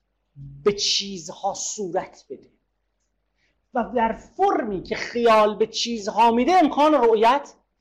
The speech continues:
فراهمه. پس یکی از خطرناکترین انسان‌ها انسان بیخیاله. چقدر این واژه واژه دقیقیه، یعنی یه ذره از اون کانتکست چیز خالیش بکنید مفهوم بیخیال رو،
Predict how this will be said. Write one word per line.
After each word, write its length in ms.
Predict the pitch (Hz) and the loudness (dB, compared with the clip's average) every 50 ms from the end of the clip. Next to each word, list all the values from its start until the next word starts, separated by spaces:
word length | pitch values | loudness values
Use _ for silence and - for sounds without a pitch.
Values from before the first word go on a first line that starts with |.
| _ | _
فراهمه. 580 | - 180 170 156 147 - - 156 147 131 123 - _ _ _ _ _ _ _ | -4 -2 0 0 -2 -4 -6 -12 -16 -16 -18 -20 _ _ _ _ _ _ _
پس 400 | - 277 294 - - - - _ _ _ _ | -8 -8 -8 -8 -10 -16 -20 _ _ _ _
یکی 380 | 233 294 427 427 427 427 427 | 0 2 2 2 2 0 0
از 140 | 415 320 - | 0 0 -2
خطرناکترین 1080 | - - - - 247 240 - - 247 233 240 240 240 226 - - - - 254 311 349 330 | -6 -10 -8 -6 -8 -8 -4 -4 -2 -2 -2 -4 -6 -8 -8 -10 -8 -6 -4 -4 -4 -4
انسان‌ها 520 | 302 262 - - - 240 220 220 285 302 | -6 -6 -6 -8 -10 -10 -6 -4 -4 -4
انسان 440 | 285 247 233 - - 269 277 302 311 320 339 320 - _ _ _ _ _ _ _ _ _ _ _ _ _ _ _ _ | -4 -6 -8 -6 -6 -4 -4 -2 -4 -4 -6 -8 -14 _ _ _ _ _ _ _ _ _ _ _ _ _ _ _ _
بیخیاله. 1120 | 147 151 202 208 185 143 - - - 196 190 185 208 214 196 165 131 120 113 107 107 _ _ _ _ _ | -12 -8 -6 -6 -6 -6 -8 -12 -12 -8 -6 -4 -2 -2 -2 -4 -6 -10 -14 -18 -20 _ _ _ _ _
چقدر 200 | - - 240 226 | -12 -10 -10 -10
این 100 | 240 240 | -10 -6
واژه 300 | 196 196 185 175 185 240 | -4 -4 -4 -4 -4 -6
واژه 280 | 214 190 175 202 247 - _ _ | -8 -8 -8 -10 -14 -20 _ _
دقیقیه، 640 | - 139 - - 214 233 247 - - 156 131 127 120 | -8 -8 -8 -10 -12 -12 -12 -10 -10 -10 -8 -8 -8
یعنی 320 | 123 135 131 156 170 - _ _ _ _ _ _ _ | -10 -10 -12 -14 -16 -18 _ _ _ _ _ _ _
یه 80 | - 160 | -14 -6
ذره 220 | 156 170 156 165 | -4 -2 0 0
از 180 | 175 165 147 170 | 0 0 -2 -4
اون 80 | 196 190 | -10 -14
کانتکست 640 | - - - 175 160 - - 185 - - - - | -12 -12 -10 -12 -12 -12 -14 -14 -14 -14 -18 -20
چیز 200 | - - 202 - | -18 -18 -18 -8
خالیش 360 | - 180 175 185 185 - - | -6 -4 -4 -4 -6 -6 -8
بکنید 340 | 254 - - 190 180 170 170 | -6 -4 -4 -4 -6 -6 -8
مفهوم 340 | 170 156 - - 175 170 160 | -10 -10 -10 -12 -14 -14 -12
بیخیال 560 | 156 170 165 - - 165 165 160 160 156 151 | -10 -12 -12 -10 -6 -4 0 0 0 0 -2
رو، 360 | 156 160 170 180 202 - - | -4 -6 -6 -6 -6 -8 -14